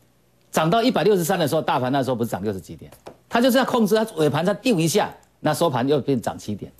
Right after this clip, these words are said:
那时候台积电有什么好研究的？它就是外资为了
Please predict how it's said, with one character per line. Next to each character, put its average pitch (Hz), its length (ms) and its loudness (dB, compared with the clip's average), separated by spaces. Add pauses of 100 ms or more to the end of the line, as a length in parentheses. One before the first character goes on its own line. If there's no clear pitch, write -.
(300)
那 233 120 0
时 240 80 2
候 254 60 4
台 202 120 0
积 220 100 2
电 240 120 4
有 202 80 4
什 165 100 -2
么 139 60 0
好 120 160 -2
研 120 160 0
究 135 160 0
的？ 92 160 -10 (380)
它 226 100 0
就 240 120 4
是 220 260 2 (560)
外 220 300 2
资 208 300 0
为 247 240 2
了 160 240 0